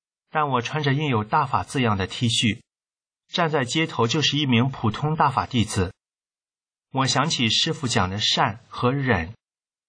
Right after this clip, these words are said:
心就平静了。他们被谎言蒙蔽，我以前不也是这样吗？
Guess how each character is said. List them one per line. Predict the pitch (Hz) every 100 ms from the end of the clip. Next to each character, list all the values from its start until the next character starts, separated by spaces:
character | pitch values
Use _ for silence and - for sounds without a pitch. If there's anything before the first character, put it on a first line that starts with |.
| _
心 | - - 160
就 | 156 123
平 | - 104 104
静 | 151 127
了。 | 90 92 _ _ _ _ _ _ _ _
他 | - 156
们 | 156 156
被 | 170 135
谎 | - 107 92
言 | 104
蒙 | 131 98 117
蔽， | 110 101 - _ _ _ _ _ _
我 | 147
以 | 170 139
前 | - 120 123 135
不 | 180
也 | 160 131 104
是 | - 170
这 | 139 143
样 | 123
吗？ | 110 104